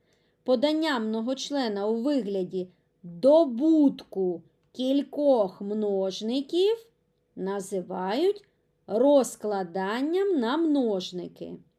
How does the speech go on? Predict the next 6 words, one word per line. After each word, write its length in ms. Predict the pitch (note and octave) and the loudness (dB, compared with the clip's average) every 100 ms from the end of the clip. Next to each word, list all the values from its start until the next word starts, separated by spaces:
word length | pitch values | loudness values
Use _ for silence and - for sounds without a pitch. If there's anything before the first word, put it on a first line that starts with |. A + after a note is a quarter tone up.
| _ _ _ _ _ _ _ _ _ _ _ _ _ - | _ _ _ _ _ _ _ _ _ _ _ _ _ -8
Який 420 | A#3 A#3+ F4+ G4 | -6 0 2 2
же 200 | E4+ F4+ - | 2 0 2
алгоритм 840 | B3+ C4 C4+ C#4 E4+ F#4+ F#4+ F#4 | 2 4 4 4 4 0 0 -2
пошуку 540 | - C4+ D#4 F4+ - | 0 -2 -2 -6 -10
спільного 580 | D4 - A#3+ B3+ C4 C4 | -12 -8 -4 -2 -2 -4
множника? 760 | B3+ A3+ F3+ - - - - | -4 -4 -6 -10 -16 -16 -18